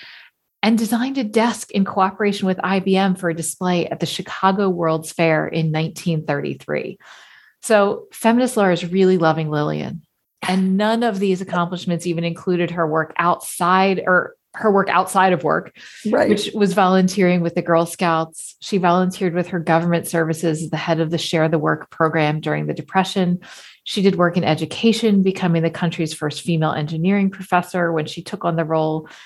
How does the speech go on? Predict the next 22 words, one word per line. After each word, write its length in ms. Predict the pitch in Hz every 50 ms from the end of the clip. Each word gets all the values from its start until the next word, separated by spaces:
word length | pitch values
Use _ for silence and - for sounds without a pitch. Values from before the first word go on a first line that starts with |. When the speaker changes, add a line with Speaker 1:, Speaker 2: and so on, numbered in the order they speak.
| - - - _ -
Speaker 1:
of 140 | 180 175 175
professor 560 | - 190 170 - 208 196 190 - - 208 202
of 260 | 190 - - 170 170 165
management 640 | 165 160 165 165 160 160 170 165 170 160 160 - -
at 200 | 156 151 156 -
Purdue 320 | - 160 160 165 156 156
School 340 | 156 - - - 165 160 151
of 100 | 151 156
Mechanical 560 | 147 147 - - - 185 180 185 - 185 - -
Engineering 640 | 170 165 160 175 165 156 156 151 151 151 151 156
in 180 | - - 143 147
nineteen 480 | 147 147 151 - - - 151 151 147 147
thirty-five. 760 | 143 135 139 143 135 - - 139 139 139 120 113 113 151 165 - _ _ - - - - - _ _ _ _ _ _ _ _ _ _ _ _ -
So, 140 | - 220 202
dear 220 | 196 220 214 208
listener, 380 | 196 208 190 196 - 208 196 196
may 160 | 190 196 190
the 100 | 190 202
stories 760 | 190 - - - 208 202 208 214 226 226 233 226 226 226 - -
you 180 | - 190 196 202
heard 280 | 185 - 208 196 190 180
today, 720 | 190 - 190 165 175 175 185 196 202 208 220 226 220